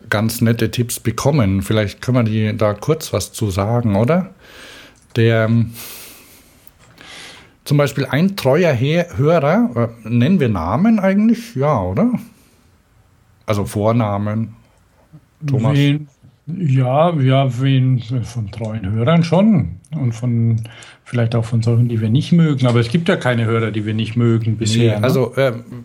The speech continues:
Speaker 1: wir nennen Vornamen. Das kann sich auch jeder merken für die Zukunft. Ähm, wenn er was schreibt, dann wird er hier auch genannt mit Vornamen.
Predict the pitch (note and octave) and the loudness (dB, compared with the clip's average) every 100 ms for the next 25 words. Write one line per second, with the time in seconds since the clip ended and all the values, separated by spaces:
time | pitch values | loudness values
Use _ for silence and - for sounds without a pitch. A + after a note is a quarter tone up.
0 | - - _ - B2 D#3+ E3+ F3+ - A#2 | -20 -20 _ -6 0 2 4 2 2 0
1 | C3+ A#2+ A2 A2 - C#3+ C#3 C#3 B2 C3 | 2 2 0 -2 -2 -2 0 0 0 2
2 | B2+ C3 A#2+ B2+ C#3 B2 - A2+ A2+ C#3 | 2 4 2 2 0 -2 0 -2 0 -2
3 | C3 C#3 C3+ - A2 A2 A2 A#2 A#2+ A#2 | 0 0 0 0 0 0 0 0 2 2
4 | G#2+ - G2 A#2 A#2 G#2+ G#2+ A#2 A2 A2+ | 0 -2 -2 -2 -2 -2 0 0 0 0
5 | G#2+ G2+ - F#2+ G#2 G2+ G2+ - F#2+ G#2+ | 0 -4 -2 0 0 -2 -4 -2 0 2
6 | G2 G2 F#2+ | 2 0 -2